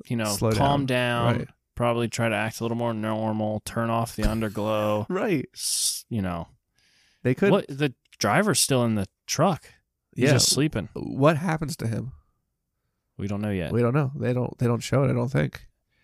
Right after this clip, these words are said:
Speaker 1: And how they blast through a, uh, some construction cones.
Speaker 2: Right. And it narrows down to only one lane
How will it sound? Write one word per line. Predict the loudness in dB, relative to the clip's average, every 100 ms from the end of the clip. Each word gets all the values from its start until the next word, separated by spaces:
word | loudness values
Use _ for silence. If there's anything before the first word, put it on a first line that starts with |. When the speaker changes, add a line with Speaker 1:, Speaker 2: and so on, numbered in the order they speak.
| _ -4
Speaker 1:
And | 0
how | 2
they | 2
blast | 0 0 2 2 0 -2
through | -2 -2
a, | -2 -2
uh, | -2 -2 -4 -8 _ -6 -6 -16 -20
some | -10 -2 0 0 -2 -6 -4
construction | -2 2 0 0 -4
cones. | -6 -6 -4 -6 -8 -4
Speaker 2:
Right. | -4 -4 -8 -12 -8
And | 0 0
it |
narrows | 2 2 2 2
down | 0 0
to | 0
only | 2 2
one | 2 2
lane | 2 2